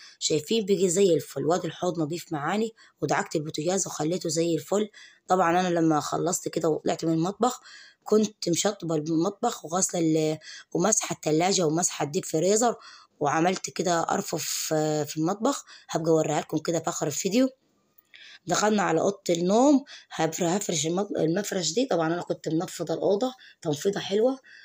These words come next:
عشان خاطر انا مسحت الخشب ومسحت ال-، ال-، البلاط وكنست. طبعًا انا مس-، كنست الصاله قدامكم وكملت كنس الشقه، لان كنس الشقه بياخد وقت معاي، لان الشقه كبيره وواسعه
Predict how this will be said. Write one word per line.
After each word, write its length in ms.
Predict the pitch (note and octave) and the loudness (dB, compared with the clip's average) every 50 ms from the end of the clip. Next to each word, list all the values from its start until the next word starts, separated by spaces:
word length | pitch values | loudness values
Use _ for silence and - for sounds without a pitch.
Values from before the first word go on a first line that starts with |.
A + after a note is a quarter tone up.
| - - - | -20 -12 -6
عشان 280 | E3+ D#3 D#3 - F#3 E3+ | -4 -2 -2 -2 -2 -2
خاطر 360 | - G3+ G#3 G3 F3+ - - | -2 -4 -2 -2 -4 -4 -2
انا 100 | F3+ F#3 | -2 -2
مسحت 380 | F3+ E3+ - - - - - | -2 -2 -2 -4 -4 -8 -8
الخشب 420 | E3+ D#3+ - G#3+ G#3 - C4 B3+ - - | -6 -4 -2 0 0 0 0 -2 -4 -6
ومسحت 600 | - - D#3 D#3 - - A3 - - - - E3+ | -4 -4 -2 0 0 -2 -2 -6 -8 -4 -2 0
ال-، 180 | E3 D#3+ D#3 | 0 2 2
ال-، 420 | D#3+ D3+ D#3 D3+ D3 D#3 - C3+ D3 | 2 0 0 0 0 -2 -2 -4 -4
البلاط 480 | D3 D3 D#3+ D#3 E3+ G3 A3+ - - | -4 -2 -2 0 2 0 0 0 -4
وكنست. 500 | D3+ - - D3 D#3+ G#3+ A#3+ - - - _ _ - - - - - - - - _ _ _ | -8 -6 -4 -2 0 0 0 -2 -4 -8 _ _ -20 -20 -20 -20 -20 -20 -20 -20 _ _ _
طبعًا 240 | - F3 F3+ E3+ F3 F3 F3+ | -2 0 0 0 0 0 0
انا 100 | F3+ F3 | 0 0
مس-، 240 | E3+ E3 - - - - - - | 0 -2 -2 -4 -6 -8 -4 -2
كنست 340 | D#3 D#3+ F#3 E3 - - F3 | -2 -2 -2 -4 -4 -4 -4
الصاله 760 | E3 D#3+ D#3 D#3 D#3 D3+ D3+ - - - F#3 F3+ F3 E3 D#3+ | -4 -2 0 0 0 0 0 -2 -2 -2 -2 0 0 0 -2
قدامكم 500 | D3+ D#3+ F#3 G#3+ A3 - - C4+ C4 - - _ _ _ _ _ _ _ _ _ | -2 -2 -2 -2 -2 0 0 0 0 0 -4 _ _ _ _ _ _ _ _ _
وكملت 460 | D3+ C#3+ - D#3+ D#3+ F#3 G3+ - - | -4 0 2 4 4 4 2 0 -2
كنس 300 | D#3+ - F#3 F#3+ F3 - | -2 -2 0 0 0 0
الشقه، 480 | - - - - F#3 F3+ F#3 A3 A#3 A#3 - - - - - _ | 2 2 4 2 2 2 2 0 0 0 -4 -10 -18 -20 -6 _
لان 240 | E3 E3+ F#3 F#3 F3 | 2 2 4 2 2
كنس 300 | E3 - F#3 F#3+ E3 - | 0 -2 -2 -2 0 0
الشقه 360 | - - - F#3+ F#3 F#3 - | 0 2 2 0 0 0 0
بياخد 280 | D#3 E3+ G3 - - F3 | 2 2 2 0 0 -2
وقت 260 | F3 F#3+ - - - | -2 -2 -2 0 0
معاي، 380 | D#3+ D#3+ C#3 D#3 F#3+ G#3+ G#3 F#3+ | 2 2 2 2 0 2 2 4
لان 240 | E3 C3+ E3+ F#3+ F#3 | 4 4 4 4 2
الشقه 360 | - - - F#3+ - - D#3+ | 2 2 2 0 -2 -4 -4
كبيره 380 | - E3 D#3+ F3+ F#3+ F3+ E3 | -4 -2 0 2 2 2 2
وواسعه 460 | D#3 D#3 F3 G3+ A3 G#3+ A3+ A3+ A3 | 2 2 2 2 0 0 2 2 2